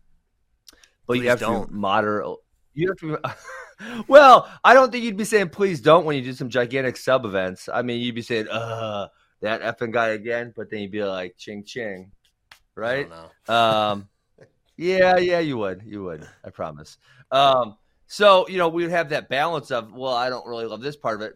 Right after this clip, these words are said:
Speaker 1: but they can promote a little bit. They can do a little bit of promotion.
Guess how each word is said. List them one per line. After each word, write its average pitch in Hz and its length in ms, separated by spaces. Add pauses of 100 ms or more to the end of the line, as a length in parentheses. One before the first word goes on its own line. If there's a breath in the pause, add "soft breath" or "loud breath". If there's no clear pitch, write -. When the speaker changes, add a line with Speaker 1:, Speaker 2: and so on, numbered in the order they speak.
Speaker 1:
but 175 240
they 180 180
can 175 220
promote 131 440
a 87 80
little 107 380
bit. 98 400 (240)
They 156 140
can 170 120
do 147 140
a 120 40
little 120 240
bit 160 120
of 143 80
promotion. 107 600